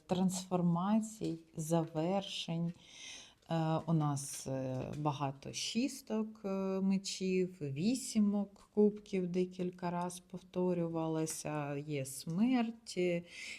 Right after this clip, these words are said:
І про що вони нам говорять? Вони нам говорять про те, що цей рік, е, буде, е, дуже про тему завершень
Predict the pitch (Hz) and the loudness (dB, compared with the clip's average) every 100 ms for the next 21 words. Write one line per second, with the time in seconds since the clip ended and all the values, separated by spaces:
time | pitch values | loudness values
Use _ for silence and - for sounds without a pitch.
0 | - - 233 254 - 202 - 302 277 226 | -16 -2 0 0 0 -2 0 0 8 10
1 | 220 208 202 175 180 156 139 123 - - | 10 10 6 4 2 0 -6 -6 -8 -12
2 | - - - - _ 190 240 330 277 220 | -16 -20 -20 -20 _ 4 4 6 6 6
3 | 208 196 226 277 220 196 - - 208 247 | 8 4 2 0 0 -2 -8 -2 2 6
4 | 254 233 233 - - - - - 240 262 | 6 6 2 -14 -20 -20 -20 -2 2 2
5 | - - 196 185 - 214 214 196 226 269 | 2 0 0 0 2 6 6 6 2 0
6 | 269 - 185 175 165 160 156 160 208 185 | -4 -10 -2 0 2 2 0 0 0 2
7 | 165 156 147 - - _ _ _ _ _ | 0 0 0 -6 -10 _ _ _ _ _
8 | _ - 143 139 165 175 208 190 170 151 | _ -10 -4 -2 0 6 6 6 2 0
9 | - 165 143 151 196 180 165 156 147 170 | 4 6 6 4 2 4 2 -2 -6 -6
10 | 156 175 156 180 220 233 - - 175 165 | 2 2 2 4 4 2 -2 -4 -2 -2